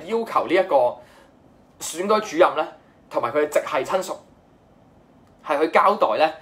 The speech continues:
呃，佢哋有冇持有呢個外國護照嘅。咁呢，我就啱啱去信呢，俾呢一個嘅，呃，民政事務局局長徐英偉先生啦。咁我都可以同大家講下封信嘅內容啦。早前呢，選舉主任呢，喺核實參選人資格嘅時候呢，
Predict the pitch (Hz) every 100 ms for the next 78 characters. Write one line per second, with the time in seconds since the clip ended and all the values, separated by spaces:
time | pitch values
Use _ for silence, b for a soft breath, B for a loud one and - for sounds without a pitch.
0 | B B - 123 117 151 139 131 135 -
1 | 107 151 - 113 107 110 110 110 101 -
2 | 120 104 101 B - 175 175 151 160 185
3 | - 160 139 143 147 151 127 151 151 131
4 | 117 127 117 117 117 110 104 113 113 117
5 | 113 113 - 127 156 107 98 135 110 104
6 | 131 131 143 123 123 120 B - 175 175
7 | 180 123 98 107 131 - 120 120 - 151
8 | 143 127 113 110 98 95 92 127 113 -
9 | B B B B - 254 285 147 202 220
10 | 214 180 202 180 165 160 156 165 - -
11 | 147 - - 175 175 156 160 98 - 156
12 | - 131 123 117